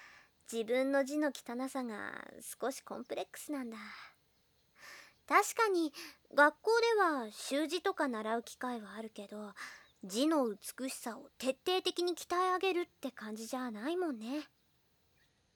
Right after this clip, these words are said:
うんうん。それに？自分で字を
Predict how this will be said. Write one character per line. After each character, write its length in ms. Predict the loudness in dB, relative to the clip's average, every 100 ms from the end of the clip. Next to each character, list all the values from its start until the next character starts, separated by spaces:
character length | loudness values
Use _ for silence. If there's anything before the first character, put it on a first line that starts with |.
| _ _ _ _ _ _ _ _ _ _ _ _ _ _ _ _ _ _ _ _ _ _ _ _ _ _ _ _ -6 -4 -2
う 40 | -6
ん 40 |
う 20 |
ん。 80 | -6 _ _ _ _ _ _ _ _ _ -6
そ 100 | -4
れ 100 | -2
に？ 80 | -6 _ _ _ _ _ _ _ _ _ _ _ _ _ _ _ _ _ _ _ _ _ -6
自 160 | -2
分 360 | 0 0 0 0
で 140 | 0
字 220 | -2 0
を 80 | 0